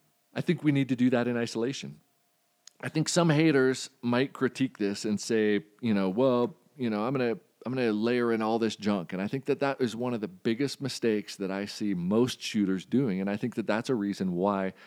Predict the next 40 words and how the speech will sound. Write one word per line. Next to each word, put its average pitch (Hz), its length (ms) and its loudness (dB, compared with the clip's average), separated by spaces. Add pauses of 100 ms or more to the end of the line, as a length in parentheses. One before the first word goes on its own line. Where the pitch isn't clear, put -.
(180)
there's 107 200 -4
so 117 260 -2
many 110 220 0
mid-pack 92 580 -2
shooters 85 480 -6 (300)
and 113 160 -6
so 127 180 4
few 123 280 0
good 110 240 -2
shooters. 80 480 -8 (260)
It's - 240 -6
not 151 400 -2
for, - 220 -6 (260)
it's - 140 -8
not 208 100 0
because 160 280 -2
information's 120 600 -2
not 95 160 0
out 113 220 -2
there. 90 140 -2
It's 92 120 -10
we 120 100 -4
have 120 240 -6
too 185 200 4
much 120 260 2
information. 87 720 -4
And 104 240 -6
with 107 320 -8
too - 180 2
much 180 220 4
information, 127 640 0
you're 107 120 0
trying 143 280 -4
to 135 80 0
do 135 260 2
everything. 107 540 -2
And 90 100 -4
in 98 140 -2
doing 139 300 2
everything, 156 520 2